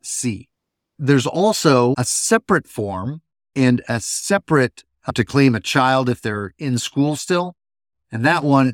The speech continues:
you have to basically fill out a, a dependent status form for your college age child. And that's a V A form twenty-one dash six seventy-four.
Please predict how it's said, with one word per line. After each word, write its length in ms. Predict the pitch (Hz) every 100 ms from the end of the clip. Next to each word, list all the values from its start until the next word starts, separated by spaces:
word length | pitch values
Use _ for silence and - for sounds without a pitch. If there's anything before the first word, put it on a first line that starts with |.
| -
you 120 | 139
have 120 | 127
to 80 | -
basically 500 | 98 92 - 110 120
fill 280 | 117 139 127
out 200 | 123 117
a, 280 | 113 107 104 -
a 80 |
dependent 520 | 101 104 139 135 127 113
status 380 | - 117 110
form 340 | - 117 117 104
for 160 | -
your 140 | 101 90
college 480 | - 131 139 104 104
age 380 | 101 85 - -
child. 520 | - 120 104 104 104 - _ _
And 100 | 110
that's 180 | 127 -
a 60 | 110
V 220 | 101 117
A 140 | 113
form 360 | 98 117 110 92
twenty-one 640 | - 131 120 113 110 104
dash 260 | 104 98 -
six 340 | - 127 -
seventy-four. 840 | - 107 101 92 - 110 92 -